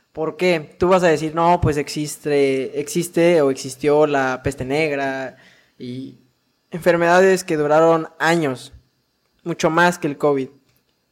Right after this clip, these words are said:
que de hecho obviamente todavía no se termina. Pero realmente creo que es mucho más fuerte porque en pleno dos mil veinte me impresiona que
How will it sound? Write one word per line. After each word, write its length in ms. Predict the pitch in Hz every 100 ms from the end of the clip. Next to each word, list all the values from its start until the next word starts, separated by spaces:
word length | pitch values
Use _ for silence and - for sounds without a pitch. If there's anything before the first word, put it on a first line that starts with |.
| _
que 140 | - 143
de 80 |
hecho 180 | 135 196
obviamente 380 | 170 135 139 147
todavía 240 | 135 135
no 100 | 135
se 140 | 131 -
termina. 520 | 131 135 156 131 - _ _ _ _ _ _ _ -
Pero 220 | 165 165
realmente 520 | 175 214 226 226 220
creo 340 | 196 202 208 202
que 80 | 190
es 120 | 190
mucho 240 | 190 190
más 240 | 165 185 -
fuerte 400 | 196 190 202 190
porque 520 | 175 147 156 151 -
en 180 | 170 160
pleno 440 | - 196 214 233
dos 160 | 190 156
mil 260 | 175 180
veinte 720 | 160 175 151 143 143 151 - _ _ _ _ _ _ _ _
me 140 | 156 160
impresiona 800 | 151 156 147 - 175 175 190 190
que 540 | 151 135 131 127